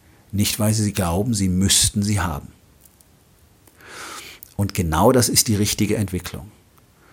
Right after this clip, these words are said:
Immer weiter zu streben, Altes zurückzulassen, alte Lebensstandards zurückzulassen, die alte Wohnung zurückzulassen, das alte Auto zurückzulassen und weiterzugehen.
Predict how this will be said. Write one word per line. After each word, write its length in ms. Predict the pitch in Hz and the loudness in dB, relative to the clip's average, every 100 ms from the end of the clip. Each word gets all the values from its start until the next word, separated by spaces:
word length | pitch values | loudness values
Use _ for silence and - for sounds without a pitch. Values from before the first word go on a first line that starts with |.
| - - _ _ _ _ - | -20 -20 _ _ _ _ -2
Immer 260 | 113 120 90 | 2 2 2
weiter 320 | 90 90 110 | 0 -2 -2
zu 120 | - | -2
streben, 480 | - - 113 120 117 | -2 -2 -2 -2 -2
Altes 380 | - 202 - - | -2 0 0 0
zurückzulassen, 960 | - - 101 - - 113 110 - 131 135 - _ _ | 0 2 0 0 -2 0 0 0 -2 -10 -18 _ _
alte 260 | 95 95 95 | -6 -4 0
Lebensstandards 800 | 92 104 113 117 107 107 - - | 2 2 2 2 2 2 0 -2
zurückzulassen, 840 | 104 98 - 98 98 - 104 104 - | -2 -4 -2 -2 -2 -2 -4 -8 -6
die 100 | 98 | -4
alte 300 | 107 107 92 | -2 0 4
Wohnung 280 | 101 107 104 | 6 6 4
zurückzulassen, 720 | - 98 - 98 95 92 95 | 2 0 0 -2 0 -2 -2
das 140 | 92 | -2
alte 360 | - 90 92 - | -2 -2 -2 -2
Auto 280 | 90 92 107 | -2 -2 -2
zurückzulassen 920 | - 98 95 - 98 95 92 110 113 - - - - - - - - - - - - _ _ _ _ _ - | -2 -4 -4 -4 -4 -2 -2 -4 -8 -16 -20 -20 -20 -20 -20 -20 -20 -20 -20 -20 -20 _ _ _ _ _ 0
und 140 | 117 | 4
weiterzugehen. 680 | 123 123 98 - 82 - | 4 2 -2 -4 -8 -16